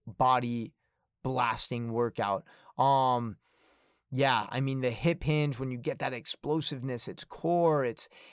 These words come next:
it's glutes, it's hamstrings. So that's a great one for burning fat.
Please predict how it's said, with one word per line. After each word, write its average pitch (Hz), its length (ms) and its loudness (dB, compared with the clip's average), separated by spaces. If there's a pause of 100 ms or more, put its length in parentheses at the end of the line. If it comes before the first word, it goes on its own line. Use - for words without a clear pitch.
(100)
it's 127 200 -2
glutes, 156 560 2
it's 135 160 -2
hamstrings. 151 920 -2 (240)
So - 180 0
that's 147 280 2
a 175 40 4
great 131 460 0
one 131 220 -2
for 127 160 -4
burning 123 420 0
fat. 123 420 2